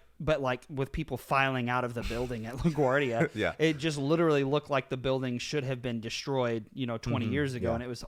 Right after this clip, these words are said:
Speaker 1: you know, on its last leg. Um, I literally saw pictures of, like, from the fifties of the same terminal, uh,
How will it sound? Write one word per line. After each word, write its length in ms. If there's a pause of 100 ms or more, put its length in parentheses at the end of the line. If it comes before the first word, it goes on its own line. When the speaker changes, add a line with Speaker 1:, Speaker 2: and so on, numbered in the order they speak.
Speaker 1:
you 120
know, 100
on 140
its 120
last 320
leg. 380 (460)
Um, 380
I 140
literally 380
saw 180
pictures 520
of, 140
like, 220
from 140
the 80
fifties 640
of 360 (160)
the 140
same 340
terminal, 560 (300)
uh, 460